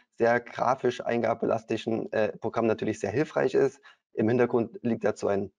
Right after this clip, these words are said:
Fangraster und Sie können dadurch s-, sehr einfach die Geometrie an den Knickpunkten anpassen. Die Systemmaße, wie Sie hier sehen, die können Sie natürlich direkt in der Maßkarte, äh,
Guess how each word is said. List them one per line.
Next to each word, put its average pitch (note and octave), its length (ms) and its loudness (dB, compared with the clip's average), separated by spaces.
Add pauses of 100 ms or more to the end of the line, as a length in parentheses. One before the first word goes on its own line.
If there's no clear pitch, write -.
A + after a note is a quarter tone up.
Fangraster A#2+ 600 2
und G#2+ 100 2
Sie - 100 -8
können G#2+ 200 -2
dadurch G#2+ 240 0
s-, - 180 -20 (300)
sehr A2+ 260 2
einfach A2+ 380 -2
die G#2 120 -6
Geometrie G#2+ 680 0 (300)
an A2+ 180 2
den G#2+ 400 2
Knickpunkten A2 580 -2
anpassen. - 500 -8 (1080)
Die B2+ 40 4
Systemmaße, B2+ 1080 2
wie B2 100 0
Sie B2+ 80 0
hier C3 140 4
sehen, B2+ 240 4
die A#2+ 100 -4
können A#2+ 180 0
Sie A2+ 140 0
natürlich A2 540 0
direkt A#2 380 2
in A2+ 180 2
der G2+ 240 0
Maßkarte, A2+ 800 -2
äh, G#2 200 -6